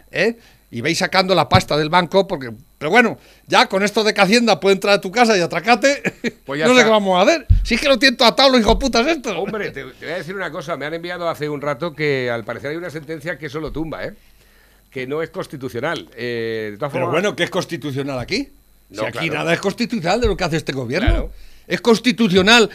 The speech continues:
Speaker 1: eh, eh, tratar y hacer negocios con unos criminales asesinos? <laughs> No. Y que esos criminales asesinos
Speaker 2: Un
Speaker 1: estén
Speaker 2: partido, con
Speaker 1: en
Speaker 2: un
Speaker 1: el
Speaker 2: partido,
Speaker 1: Congreso,
Speaker 2: con un
Speaker 1: los
Speaker 2: partido,
Speaker 1: haya votado quien los haya votado.
Speaker 2: con un partido anticonstitucional.
Speaker 1: Pero eso es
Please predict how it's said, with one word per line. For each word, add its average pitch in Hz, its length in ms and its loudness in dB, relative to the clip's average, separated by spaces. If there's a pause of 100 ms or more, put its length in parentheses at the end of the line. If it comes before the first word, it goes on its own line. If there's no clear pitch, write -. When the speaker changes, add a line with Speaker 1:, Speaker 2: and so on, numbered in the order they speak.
(160)
Speaker 1:
eh, 180 760 6
eh, 180 60 -2
tratar 208 460 6
y 196 80 4
hacer 180 240 4
negocios 190 420 0
con 170 160 -4
unos 202 220 -4
criminales 180 520 -2
asesinos? 185 560 -4 (540)
<laughs> - 260 -10 (380)
No. 262 460 -4 (580)
Y 175 60 -10
que 180 160 0
esos 196 200 2
criminales 220 440 0
asesinos 226 380 -2
Speaker 2:
Un - 20 2
Speaker 1:
estén - 0 -
Speaker 2:
partido, 170 300 2
con 156 80 -2
Speaker 1:
en 202 40 2
Speaker 2:
un 214 40 2
Speaker 1:
el 226 40 2
Speaker 2:
partido, 220 240 2
Speaker 1:
Congreso, 320 220 4
Speaker 2:
con - 80 0
un - 0 -
Speaker 1:
los 185 100 0
Speaker 2:
partido, 220 240 6
Speaker 1:
haya 330 200 10
votado 330 340 8
quien 311 160 6
los 285 140 8
haya 302 180 12
votado. 285 580 8
Speaker 2:
con 147 140 -6
un 180 80 -2
partido 190 400 -2
anticonstitucional. 151 840 -4
Speaker 1:
Pero 214 180 8
eso 302 200 8
es 262 160 4